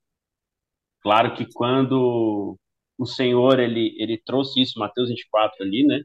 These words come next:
Ele está falando pro povo, falando pros discípulos ali. Acredito que ela impactou, mas hoje nós temos tendo a oportunidade de vivenciar um pouco disso aí que Cristo falou. Porque Mateus vinte e quatro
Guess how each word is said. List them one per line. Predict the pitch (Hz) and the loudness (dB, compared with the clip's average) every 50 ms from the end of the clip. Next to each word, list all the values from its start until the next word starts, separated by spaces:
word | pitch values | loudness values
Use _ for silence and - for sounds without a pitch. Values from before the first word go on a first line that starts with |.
| _ - - _ _ _ _ - | _ -12 -12 _ _ _ _ -10
Ele | - 95 | -8 -8
está | 95 - - - 98 98 120 127 131 113 101 - - | -8 -6 -4 -2 0 0 2 0 0 0 -2 -4 -6
falando | - 107 107 110 113 - | -6 -4 -2 -4 -4 -6
pro | - 123 - - | -10 -14 -12 -6
povo, | 117 127 131 120 - - | -4 -4 -4 -4 -6 -8
falando | 101 101 101 104 - | -6 -6 -6 -6 -8
pros | - 104 104 | -10 -14 -12
discípulos | 101 98 - - - 117 113 _ - 101 101 | -12 -12 -12 -8 -8 -10 -10 _ -8 -6 -4
ali. | 98 95 98 101 127 131 - _ _ _ _ _ _ _ _ _ _ _ _ _ - | -2 -2 -2 -4 -6 -6 -10 _ _ _ _ _ _ _ _ _ _ _ _ _ -10
Acredito | - 101 - - 107 107 104 95 104 110 - 120 117 - | -10 -8 -4 -2 0 0 0 0 -2 -4 -4 -4 -6 -4
que | - 123 | 0 0
ela | 113 117 120 117 117 110 104 95 - 120 | 2 4 6 6 6 6 4 4 2 0
impactou, | 127 135 - 143 151 - - - _ - 156 170 - - - - - _ _ _ _ _ _ _ _ _ _ _ _ _ _ _ | -2 0 0 -2 -2 -4 -6 -8 _ 4 4 6 6 4 2 -2 -16 _ _ _ _ _ _ _ _ _ _ _ _ _ _ _
mas | - 131 139 143 131 | 2 4 4 6 6
hoje | 165 180 175 175 | 4 4 4 2
nós | 185 175 160 - | 2 0 0 0
temos | - 175 170 - | 0 -2 -2 -2
tendo | - 170 165 156 | -4 -2 0 0
a | 151 | 0
oportunidade | 147 - - 220 226 - - 285 233 220 196 170 165 165 180 180 185 185 | 0 0 -4 -4 -4 -4 -8 -8 -6 -6 -4 0 0 0 0 0 -4 -8
de | - - - 165 156 _ _ - | -12 -14 -16 -16 -18 _ _ -18
vivenciar | 131 135 180 208 254 254 214 220 220 202 196 - - 190 170 165 - 175 | -8 -2 -2 0 0 0 -2 -2 -4 -6 -6 -6 0 2 4 4 4 4
um | 175 180 | 2 -2
pouco | - 339 330 - _ _ | 0 0 0 0 _ _
disso | - - - | -12 -6 -2
aí | - - - | -2 -2 -2
que | 294 - | -4 -6
Cristo | - - - - - - - - | -2 0 0 0 0 -4 -6 -4
falou. | - - - 127 117 120 _ _ _ _ _ _ _ _ _ _ - | -4 -4 -4 -4 -6 -8 _ _ _ _ _ _ _ _ _ _ -8
Porque | 123 107 131 127 131 - 120 | -6 -2 -2 -2 -2 -2 -2
Mateus | 120 123 123 123 - 123 127 131 131 131 | 0 2 0 0 0 0 2 2 2 2
vinte | 135 131 - | 0 -2 -2
e | - | -2
quatro | - 131 120 120 127 - 165 - | -2 0 2 2 2 0 -6 -8